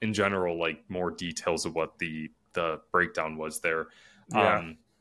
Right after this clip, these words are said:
Speaker 1: you know, they mentioned that a lot of it appears to be mainly, uh, software-related issues and limitations to onboard computers not being powerful enough to process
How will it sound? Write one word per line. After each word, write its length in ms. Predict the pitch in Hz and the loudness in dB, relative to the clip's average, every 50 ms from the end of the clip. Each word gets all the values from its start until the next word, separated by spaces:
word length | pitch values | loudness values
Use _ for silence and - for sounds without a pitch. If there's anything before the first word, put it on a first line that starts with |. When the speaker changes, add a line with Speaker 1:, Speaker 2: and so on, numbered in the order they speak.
| _ _ - | _ _ -4
Speaker 1:
you 160 | 120 117 117 | 2 4 4
know, 100 | 117 110 | 4 6
they 120 | 117 117 | 6 4
mentioned 400 | 117 120 123 131 131 - 147 127 117 | 6 6 4 4 2 0 2 4 6
that 100 | 110 104 | 6 6
a 40 | |
lot 260 | 95 90 90 87 90 101 | 6 6 6 6 4 4
of 100 | 90 104 | 4 2
it 100 | 95 87 | 2 2
appears 400 | 82 - - 98 95 90 - - | 0 -4 -2 -2 -2 -2 -2 -4
to 60 | - | -4
be 160 | 85 92 92 | -4 -4 -4
mainly, 600 | 87 82 82 82 85 85 85 85 82 80 92 90 87 - | -4 -2 -2 -2 -2 -2 -2 -4 -4 -4 -6 -8 -6 -4
uh, 220 | - 85 82 80 78 | -2 0 0 0 0
software-related 920 | - - - 101 98 98 - 117 110 110 117 113 110 113 113 110 110 107 | 0 2 2 4 4 4 4 4 4 6 6 6 4 4 4 4 2 0
issues 460 | - - 117 117 - 127 127 120 117 | 0 -2 -2 0 0 -2 0 0 0
and 120 | 104 90 87 | -2 -2 -2
limitations 640 | 87 87 85 80 - 92 90 78 - - 87 80 - | -2 -4 -4 -4 -2 0 0 0 0 -2 -4 -6 -4
to 120 | - - | -4 -4
onboard 400 | 80 80 82 82 78 85 80 76 | -4 -4 -4 -4 -4 -4 -4 -6
computers 600 | - - 80 - - 90 87 87 87 85 80 - - | -8 -14 -16 -10 -6 -4 -2 -2 -2 -2 -2 -2 -2
not 240 | 85 80 78 - - | 0 -2 -2 -2 -4
being 240 | 85 80 80 78 | -6 -6 -6 -8
powerful 560 | 78 - - 85 80 85 90 - - 120 120 127 | -4 0 2 2 2 2 0 0 0 0 0 2
enough 280 | 131 143 147 143 - - | 0 0 -2 -4 -6 -8
to 100 | - - | -8 -8
process 720 | - - - 87 85 - - - 87 80 - - - | -4 0 2 2 2 2 2 0 0 0 0 0 -2